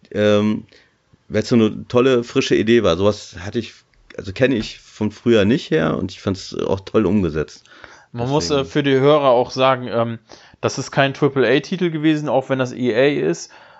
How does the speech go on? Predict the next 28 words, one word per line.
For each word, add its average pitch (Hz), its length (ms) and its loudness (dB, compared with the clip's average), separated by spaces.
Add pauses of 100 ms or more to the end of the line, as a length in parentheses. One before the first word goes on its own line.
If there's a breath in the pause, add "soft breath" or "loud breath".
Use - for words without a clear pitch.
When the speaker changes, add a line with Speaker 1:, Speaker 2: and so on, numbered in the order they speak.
(120)
Speaker 2:
Ähm, 107 440 0
Speaker 1:
Mhm. 87 40 -8
Speaker 2:
also 123 380 -4
wenn 135 400 -2
ihr 135 100 0
das 131 160 0
mal 131 160 -2
irgendwie 131 260 -4
spielt, 143 360 0
das 127 160 0
ist 131 100 -4
schon, 156 440 -2 (880 soft breath)
äh, 143 40 2
ein, 127 760 0
ein 120 180 -8
geringeres 151 520 0
Budget, 147 480 -2
das 127 160 -4
merkt 135 260 2
man 151 140 -2
auch 143 120 -2
beim 139 180 -4
Spielen, 143 600 -6
aber 123 840 2
es 120 140 -6
ist 123 120 -12
trotzdem - 380 -10
unfassbar. 110 640 -10